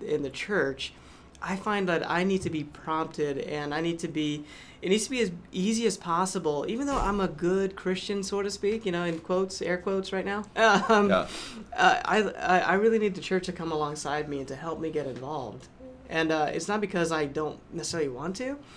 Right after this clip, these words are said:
Speaker 1: It's just because the default of life, it, the, <laughs> you know,
Speaker 2: Oh, my.
Speaker 1: is
Speaker 2: Yeah.
Speaker 1: just so demanding.
Speaker 2: It is. It
Speaker 1: And I,
Speaker 2: is.
Speaker 1: I want to be, but help me out.
Speaker 2: Yeah,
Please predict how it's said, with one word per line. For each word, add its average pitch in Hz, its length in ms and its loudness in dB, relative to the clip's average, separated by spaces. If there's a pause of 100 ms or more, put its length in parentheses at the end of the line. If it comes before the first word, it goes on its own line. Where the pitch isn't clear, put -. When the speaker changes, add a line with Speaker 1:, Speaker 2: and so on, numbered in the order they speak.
(320)
Speaker 1:
It's 170 180 0
just 208 200 0
because 190 440 -2 (180)
the 165 120 2
default 175 600 0
of 147 160 -4
life, 139 540 -4 (120)
it, 170 360 -6
the, 180 140 4
<laughs> 175 120 -2
you 202 120 10
know, 196 220 4 (280)
Speaker 2:
Oh, 123 100 2
my. 214 260 4 (100)
Speaker 1:
is 123 120 -4 (200)
Speaker 2:
Yeah. 202 140 6
Speaker 1:
just 190 120 4
so 190 160 6
demanding. 160 560 0
Speaker 2:
It 107 100 4
is. 165 280 2 (180)
It 98 60 2
Speaker 1:
And 127 100 6
I, 139 60 6
Speaker 2:
is. - 120 -10
Speaker 1:
I 165 60 -10
want 220 280 -4
to 220 100 -6
be, 123 180 -4
but 151 260 -4 (520)
help 180 180 -4
me 226 140 -2
out. 226 220 -8 (280)
Speaker 2:
Yeah, 131 260 8